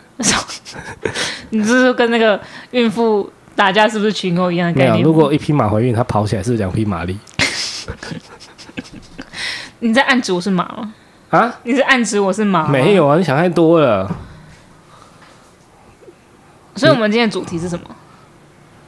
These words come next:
Speaker 2: 呃，周美青。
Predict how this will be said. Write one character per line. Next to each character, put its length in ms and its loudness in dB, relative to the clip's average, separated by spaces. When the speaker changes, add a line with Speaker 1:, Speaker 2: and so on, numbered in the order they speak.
Speaker 2:
呃， 440 0
周 220 2
美 200 4
青。 340 -2